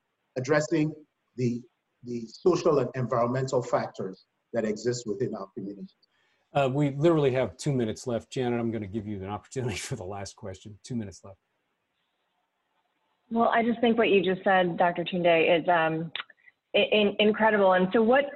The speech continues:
Speaker 3: what do you say to us, you know, as, as service providers, as business representatives, you know, what can we do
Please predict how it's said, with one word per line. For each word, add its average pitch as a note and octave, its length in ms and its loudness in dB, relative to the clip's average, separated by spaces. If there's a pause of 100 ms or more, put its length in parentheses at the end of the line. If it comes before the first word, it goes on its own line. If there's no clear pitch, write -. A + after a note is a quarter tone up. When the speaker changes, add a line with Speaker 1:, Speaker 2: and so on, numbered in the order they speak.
Speaker 3:
what B3 160 4
do C#4 80 8
you B3+ 140 8 (100)
say A3 160 4
to F#3+ 80 4
us, D#3 300 2 (120)
you F#3+ 140 0
know, F3 260 6
as, F3 200 4 (180)
as F3 240 4 (580)
service G#3 360 4
providers, F#3 600 4
as D3 220 -2
business F#3 460 2
representatives, F3+ 840 4 (360)
you F#3 60 2
know, F#3+ 160 6
what F#3+ 260 4 (180)
can G3+ 300 4
we F3 180 6
do E3 400 6